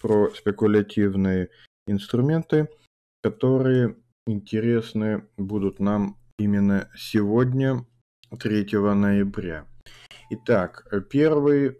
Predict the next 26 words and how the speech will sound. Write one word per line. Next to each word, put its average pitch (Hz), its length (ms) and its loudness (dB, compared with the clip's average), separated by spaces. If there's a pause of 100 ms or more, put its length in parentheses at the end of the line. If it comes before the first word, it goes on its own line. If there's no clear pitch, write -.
в - 40 -20
списке 127 460 -4
у 113 40 2
нас 120 260 2
Pepsi 117 380 -4
Cola, 101 340 -2
всем 101 340 0
известная 98 520 -2
компания, 101 760 -4 (360)
которая 131 540 2
сделала 123 520 2
так 110 160 -8
называемый 107 600 0
ложный 104 440 0
пробой 101 540 0
одним 98 340 0
баром 101 400 0
относительно 104 840 0
уровня 101 500 2
сто - 200 -2
восемьдесят 98 560 -4
два 95 300 -2
доллара 90 480 -4
девяносто 92 560 -6
восемь 90 400 -6
центов, 156 460 -8